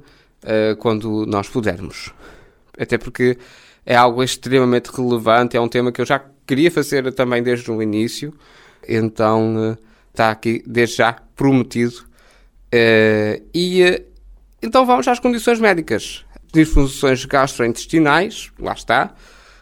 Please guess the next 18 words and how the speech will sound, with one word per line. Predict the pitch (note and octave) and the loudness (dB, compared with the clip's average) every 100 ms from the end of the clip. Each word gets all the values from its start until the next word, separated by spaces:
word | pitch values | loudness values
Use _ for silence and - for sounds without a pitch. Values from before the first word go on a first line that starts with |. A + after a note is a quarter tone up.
| _ _ - - | _ _ -20 -16
que | - | -4
são | C#3 C#3+ | 2 2
comuns | C3+ C#3 C#3+ C3 | 4 4 4 4
em, | C3+ C3 B2+ | 2 2 4
eh, | B2+ B2 | 4 4
pessoas | A#2+ - B2 A#2 | 2 -2 -2 -2
com | - G#2+ | -4 -2
autismo, | G#2+ - C#3 D3 C#3+ | -2 -2 -2 0 -2
podendo | C3 B2 A#2 A2+ | -4 -2 -2 -2
afetar | A#2+ A2+ G#2 G#2+ | -4 0 -2 -2
o | - A#2+ A2 | -4 -4 -2
apetite, | A2 - - E3 E3 D#3 - C3+ C#3 - - _ - | -4 -6 -6 -4 -4 -6 -6 -6 -6 -18 -20 _ -10
o | A#2 A#2 | -4 -2
humor, | A#2 A2+ C3 C#3+ C3+ B2 A#2+ A#2+ | 0 2 4 6 6 4 0 -2
a | - A#2 | -4 -4
concentração, | - A2 G#2+ G2+ G#2+ - E3 F#3 F#3+ - _ _ _ _ - | -4 -8 -8 -8 -10 0 2 2 -2 -14 _ _ _ _ -12
não | A2 | -4
é? | A2 C#3+ | 0 0